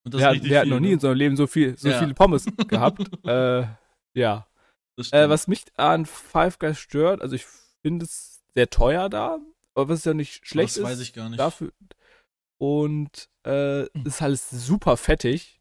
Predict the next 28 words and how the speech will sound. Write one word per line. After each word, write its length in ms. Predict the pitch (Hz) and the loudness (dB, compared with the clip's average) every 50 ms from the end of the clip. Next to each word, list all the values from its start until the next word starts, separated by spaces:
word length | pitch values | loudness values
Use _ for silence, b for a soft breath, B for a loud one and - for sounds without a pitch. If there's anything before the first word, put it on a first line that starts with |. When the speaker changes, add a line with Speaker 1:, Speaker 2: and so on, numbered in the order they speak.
| 160 | -6
Speaker 1:
Ja, 100 | 147 139 | -4 -4
Speaker 2:
Du 260 | 120 120 117 113 - - _ - | -4 -4 -6 -8 -8 -10 _ 0
Speaker 1:
ja. 100 | 147 131 | 0 0
Speaker 2:
brauchst 140 | 135 - 139 | 0 2 0
danach, 340 | 127 123 120 120 120 - _ - _ _ _ _ _ _ _ _ _ - | 2 2 2 2 0 -4 _ -20 _ _ _ _ _ _ _ _ _ -4
also, 480 | 120 127 127 120 117 110 104 101 90 - _ _ _ _ _ _ _ _ _ _ _ _ _ _ _ _ | -2 0 0 0 -2 -2 -4 -6 -8 -12 _ _ _ _ _ _ _ _ _ _ _ _ _ _ _ _
da 60 | 120 110 - | -8 -8 -8
trieft 320 | - - 175 175 - - | -6 -4 -4 -4 -2 -4
dir 120 | 147 - - | -2 0 0
alles 520 | 123 123 123 113 110 - - - - _ _ _ _ - | 0 0 0 -2 -4 -8 -14 -20 -20 _ _ _ _ -6
die 100 | 113 110 | -2 2
Hölle. 340 | 139 165 160 147 - 233 - _ _ | 4 4 6 4 4 2 -2 _ _
Speaker 1:
Es 100 | - - | -18 -18
k-, 140 | - - 196 | -8 -4 -4
äh, 80 | 190 190 185 | -4 -4 -4
kann 180 | 190 196 254 330 | -6 -6 -6 -6
auch 60 | - | -6
sein, 160 | - 247 214 | -6 -6 -6
dass 120 | 180 185 | -6 -6
das 200 | - 214 220 - | -6 -8 -4 -2
mit 180 | 196 185 220 196 | -2 -2 -2 -4
so 100 | 190 190 | -6 -6
der 140 | 160 147 131 | -6 -8 -8
Grund 240 | - 208 240 - - | -8 -12 -12 -8 -8
ist, 220 | 120 104 - - | -10 -10 -10 -12
warum 200 | 120 117 120 117 | -10 -8 -8 -8
ich 60 | 120 | -8
das 280 | 120 127 113 - - | -8 -10 -12 -12 -16